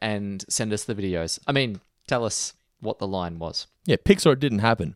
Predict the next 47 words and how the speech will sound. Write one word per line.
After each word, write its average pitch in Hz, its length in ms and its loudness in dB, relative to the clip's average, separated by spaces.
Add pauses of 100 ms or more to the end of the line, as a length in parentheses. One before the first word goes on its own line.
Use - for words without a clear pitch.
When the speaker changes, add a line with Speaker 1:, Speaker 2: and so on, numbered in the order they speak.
Speaker 2:
But 190 140 8
I 165 180 10
was 165 100 6
also 180 280 8
asking 117 340 2
listeners, 95 460 0 (140)
for - 140 -2
those 147 180 6
who 120 100 6
have 107 140 4
small 101 240 2
children 113 360 8
out - 140 0
there, 92 240 -4 (240)
has 180 180 4
this 180 140 4
ever 156 140 6
happened 139 280 2
to 123 100 2
your 120 140 8
child? 85 280 4
Have 139 140 6
they, 143 260 6 (200)
have 151 120 6
you 196 80 4
taken 165 260 4
them 151 80 6
into 135 200 4
a 117 80 8
room 113 440 6 (320)
where 117 260 6
they 110 120 6
just 107 140 -2 (160)
would 117 220 6
not 101 280 4
settle 87 320 2
and 92 80 2
just - 220 -2
immediately 104 380 2
started 95 280 4
crying? 101 300 6
And 98 60 2
once 104 160 -2
you 160 60 -8
left 220 180 6
said 101 220 0
room, 92 280 4